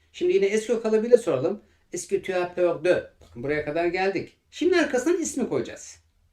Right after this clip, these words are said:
Bundan sonra bir isim koyacağız. Neden korktuğumuzu veya korkmadığımızı söyleyeceğiz. Est-ce que tu as peur de chien? Est-ce que tu as peur de chien? Le chien.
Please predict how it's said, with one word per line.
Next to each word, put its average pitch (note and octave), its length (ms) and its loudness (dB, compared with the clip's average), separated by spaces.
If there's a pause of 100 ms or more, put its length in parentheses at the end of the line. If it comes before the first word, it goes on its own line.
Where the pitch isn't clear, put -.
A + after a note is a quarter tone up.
(1000)
Bundan A3 240 2
sonra A3 220 -2
bir C4+ 60 -8
isim A3 260 -2
koyacağız. G#3+ 380 -2
Neden A#3+ 300 -2
korktuğumuzu F3 680 2
veya F#3 220 -4
korkmadığımızı C3+ 580 -4
söyleyeceğiz. G#2+ 500 -16 (480)
Est-ce D3 200 -14
que D3 60 -12
tu D#3 120 -6
as D3 140 -4
peur C#3 200 -2
de D3 100 0
chien? F#3+ 560 -2 (680)
Est-ce C3+ 180 -10
que D#3 60 -6
tu D#3+ 140 -2
as D3+ 160 -4
peur D3 220 0
de D3 80 -4
chien? F3+ 500 -2 (1040)
Le B3 240 2
chien. E3+ 480 -4